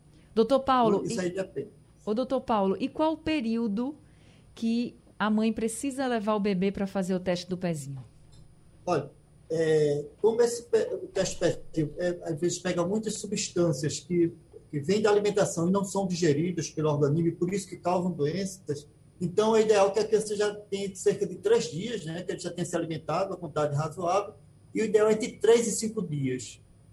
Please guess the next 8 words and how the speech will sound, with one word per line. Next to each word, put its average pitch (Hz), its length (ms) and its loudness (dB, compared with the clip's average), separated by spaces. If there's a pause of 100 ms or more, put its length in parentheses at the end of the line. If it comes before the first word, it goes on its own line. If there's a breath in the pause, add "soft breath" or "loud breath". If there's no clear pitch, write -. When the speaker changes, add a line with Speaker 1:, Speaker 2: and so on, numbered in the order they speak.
Speaker 2:
Porque 202 240 4
quanto 247 400 -2
mais 214 320 0
precoce 180 720 0
essas 175 220 -2
doenças 165 260 -4
forem 165 180 -6
descobertas, 147 640 -4